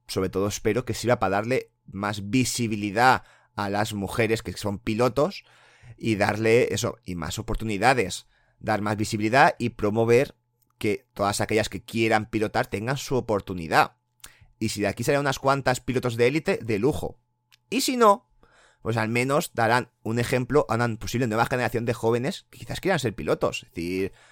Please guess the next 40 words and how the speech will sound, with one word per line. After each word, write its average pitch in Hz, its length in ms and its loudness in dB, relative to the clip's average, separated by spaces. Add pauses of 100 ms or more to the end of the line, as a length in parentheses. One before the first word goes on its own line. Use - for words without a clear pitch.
(300)
para 101 160 -4
una 107 180 -4
niña, 131 480 -2 (140)
pues - 80 -20
también 98 260 -6
es - 80 -8
importante 117 500 -2
poder 110 280 0
ver 104 160 0
referentes 113 520 -4
y 110 60 -4
poder 104 200 0
ver 107 40 0
televisión 117 340 -2
a, 113 200 0 (320)
a 117 160 4
otras 113 260 2
chicas 113 240 -2
que 143 100 -4
sean 110 380 0 (220)
pilotos 120 640 4
y 135 60 0
lo 110 120 0
que 101 100 -6
sea. 135 300 0
Entonces, 117 580 -6 (640)
darle 110 360 4
algo 120 200 6
de 123 60 2
visibilidad, 120 300 2
porque 104 180 -2
en 104 80 -2
el 98 140 -4
de-, 98 160 -4
en 107 100 -6
el 101 80 -2
actual 107 260 0
mundial 117 280 -2
de 117 80 2
motociclismo 113 720 -4